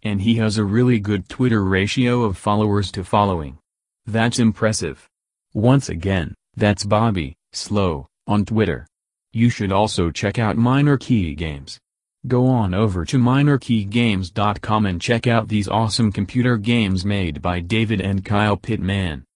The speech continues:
Two brothers that make great video games with an old school feel. Cody hates new video games for the most part, but he enjoys the heck out of these. Once again,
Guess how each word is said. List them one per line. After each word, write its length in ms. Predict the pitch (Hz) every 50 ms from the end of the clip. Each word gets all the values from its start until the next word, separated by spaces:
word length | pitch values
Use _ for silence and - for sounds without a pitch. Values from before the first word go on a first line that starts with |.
| _ _ _ _ _ _ - -
Two 180 | - 123 123
brothers 420 | 107 98 110 117 117 113 104 92 85
that 120 | 95 87
make 260 | 92 95 101 101 - -
great 280 | 98 101 98 95 -
video 420 | 95 95 104 110 113 113 110 104 92
games 540 | 92 113 117 110 98 87 82 82 78 76
with 160 | 87 87 - 98
an 100 | 87 87
old 320 | 82 95 101 101 92 92
school 300 | - - - 104 95 92
feel. 400 | - - - 113 104 85 71 69 - _ _ _ _ _ _ _ _ -
Cody 340 | - 120 117 110 101 107
hates 340 | 92 92 113 117 120 101 -
new 220 | 104 101 107 104 98
video 380 | 95 110 107 113 113 107 98
games 340 | 90 101 107 113 117 110 98
for 140 | - - 104
the 100 | 95 95
most 340 | 92 98 104 104 - - -
part, 380 | - 107 95 82 67 - - _ _ _ _ -
but 160 | 117 98 90
he 180 | 82 101 95
enjoys 520 | 95 95 92 80 87 104 104 101 95 87 85
the 80 | 90
heck 260 | 87 87 101 98 92 120
out 180 | 113 113 120
of 140 | 95 85 87
these. 400 | 104 104 95 85 78 - - - _ _ _ _ _ _ _ _ - -
Once 340 | 104 113 127 139 135 -
again, 460 | - 82 82 90 98 95 85 - -